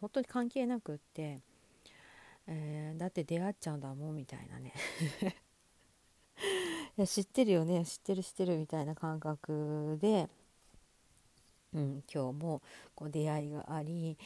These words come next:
うーんと、一番か-、あ、簡単なキーワードで言うと、例えば自然っていうことで、えーと、自然の中っ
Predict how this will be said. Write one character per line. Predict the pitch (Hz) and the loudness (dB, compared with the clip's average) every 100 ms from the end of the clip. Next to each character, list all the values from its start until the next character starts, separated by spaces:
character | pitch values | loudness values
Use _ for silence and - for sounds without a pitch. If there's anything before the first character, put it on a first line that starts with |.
| - 208 185 - | -14 -16 -16 -8
う | 170 | -2
ー | |
ん | 165 160 165 160 - | 0 0 -2 -4 -6
と、 | 160 160 160 160 160 | -4 0 0 0 0
一 | - | 2
番 | 233 233 226 - _ _ _ - | 4 4 4 -2 _ _ _ -4
か-、 | 214 214 | 0 0
あ、 | 165 196 | 2 0
簡 | 190 208 | 2 0
単 | 196 190 | 2 2
な | 185 | 2
キ | - 196 | 0 2
ー | |
ワ | 185 175 | 4 4
ー | |
ド | 156 | 2
で | 147 139 | -4 -6
言 | - | -6
う | |
と、 | - 165 | -4 -4
例 | 147 - | -2 -4
え | 156 | -4
ば | 156 | -6
自 | - 156 | -6 -4
然 | 151 147 | -2 -2
っ | 208 226 _ | -2 -4 _
て | 160 | -4
い | 147 | -4
う | 143 | -6
こ | - 143 | -8 -8
と | 135 | -8
で、 | 143 226 214 - - - - - | -4 -2 -4 -6 -18 -18 -18 -6
え | 160 151 | -2 -2
ー | 160 | -2
と、 | 151 | -4
自 | - | -4
然 | 175 170 170 | -2 0 0
の | 170 | -2
中 | 180 190 - 175 | -2 -2 0 0
っ | 147 | 0